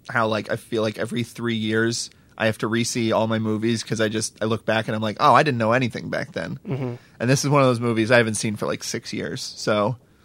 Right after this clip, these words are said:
Speaker 2: Yeah, I feel like I've watched it every few years since it's come out, and I enjoy it more and more every time. And I, I feel like, I, I don't know, A-,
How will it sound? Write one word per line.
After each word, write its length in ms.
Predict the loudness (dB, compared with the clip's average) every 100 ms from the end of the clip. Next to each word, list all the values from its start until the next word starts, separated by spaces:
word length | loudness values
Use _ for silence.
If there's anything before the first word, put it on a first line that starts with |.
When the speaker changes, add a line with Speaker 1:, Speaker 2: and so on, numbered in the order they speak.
| -6
Speaker 2:
Yeah, 180 | -4 -2
I 60 |
feel 240 | 0 0 2
like 160 | 0
I've 140 | 0 2
watched 400 | 2 2 -2 -4
it 80 | -2
every 320 | -2 -4 -6
few 400 | -10 -12 -6 -4
years 440 | -4 -4 -4 -6 -6
since 400 | -8 -8 -8 -10
it's 120 | -14
come 260 | -8 -6 -4
out, 340 | -2 -2 -4
and 320 | -8 -10 -14 _ _ _ _ _
I 180 | 0 2
enjoy 360 | 2 0 -2 -2
it 80 |
more 240 | -4 -4 -4
and 80 | -4
more 240 | -6 -6
every 240 | -6 -8
time. 460 | -8 -8 -6 -8 -10 _ _ _ _
And 280 | -10 -6 -4
I, 120 | -4 -4
I 140 | -8
feel 320 | -8 -2 -2 0
like, 380 | -2 -4 -12 -20 _ _ _ _ _ -20 -14 -4
I, 140 | -2 2
I 100 | 2
don't 100 | 4
know, 200 | 2
A-, 140 | 0